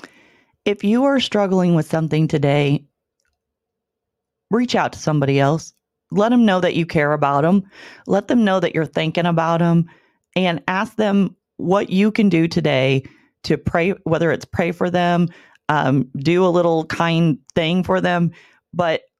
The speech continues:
I just wanna encourage other people to network, reach out to other people, let them know that you do care, because sometimes it's just one little word. People just wanna hear that, that their life means something, that they matter. Um, and I've probably,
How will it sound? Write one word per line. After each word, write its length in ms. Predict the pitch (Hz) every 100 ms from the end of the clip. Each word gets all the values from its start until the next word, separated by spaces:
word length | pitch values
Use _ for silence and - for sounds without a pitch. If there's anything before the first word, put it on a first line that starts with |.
| -
I 120 | 262
just 140 | 392
wanna 140 | 339 220
encourage 520 | 180 190 175 165 151
other 220 | - 180 165
people 420 | 180 - 139 135
to 180 | - 185
network, 640 | 202 254 - 147 127 123
reach 300 | 180 262 247
out 180 | 226 190
to 120 | -
other 220 | 180 156
people, 320 | - 175 - 170
let 160 | 254
them 180 | 403 311
know 140 | 208
that 140 | 196 -
you 200 | 165 165
do 220 | 156 185
care, 460 | 170 - 170 - - - - _
because 260 | 214 - -
sometimes 460 | 339 - 339 240
it's 160 | 180 -
just 180 | 190 -
one 260 | 190 233
little 300 | 254 220 165
word. 380 | 143 160 78 -
People 240 | 220 233
just 180 | 277 240
wanna 180 | 214 196
hear 500 | 170 - 190 147 135 - - - _
that, 380 | 160 175 156 - _ _
that 320 | - 175 127 - _ _ -
their 220 | 202 262
life 320 | 131 220 -
means 400 | 151 185 202 190
something, 460 | 135 135 139 - -
that 120 | 170
they 140 | 214 247
matter. 500 | 175 185 143 - - _ _ _ _ _ _ 180
Um, 440 | 180 156 147 127 - _ _ _
and 120 | 202
I've 160 | 226 -
probably, 500 | 381 381 359 - -